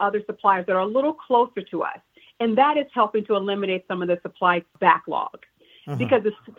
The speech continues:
Speaker 1: it's closer, and so it takes less time for the product to get to us.
Speaker 2: Th-
Speaker 1: We
Speaker 2: yeah.
Speaker 1: have expanded our warehouse space, and we've actually increased the number of warehouses we have, and that helps with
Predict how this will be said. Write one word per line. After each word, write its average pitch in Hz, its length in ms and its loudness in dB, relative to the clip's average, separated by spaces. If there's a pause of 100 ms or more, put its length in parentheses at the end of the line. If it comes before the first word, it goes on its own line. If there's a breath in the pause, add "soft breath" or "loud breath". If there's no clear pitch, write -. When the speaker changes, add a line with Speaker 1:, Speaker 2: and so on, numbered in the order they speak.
(100)
Speaker 1:
it's 220 200 2
closer, 294 560 0
and 208 160 -8
so 208 160 -2
it 208 100 -14
takes 220 240 -4
less 208 220 0 (100)
time 220 240 2
for - 80 -12
the 175 80 -6
product 180 360 0
to 180 60 -10
get 165 280 -6
to 160 100 -6
us. - 120 -8 (200)
Speaker 2:
Th- - 100 -6
Speaker 1:
We 269 120 -2
Speaker 2:
yeah. 247 220 0
Speaker 1:
have 262 100 0
expanded 233 560 -2
our 196 160 2
warehouse 233 560 2
space, 285 300 0 (120)
and 208 180 -2
we've 208 220 -2
actually 202 380 0
increased 214 540 -6 (180)
the 190 80 -2
number 196 200 2
of 180 100 -2
warehouses 202 440 2
we 208 220 -10
have, 262 260 0 (340 soft breath)
and 262 200 -2
that 285 260 6
helps 208 300 -2
with 190 120 -6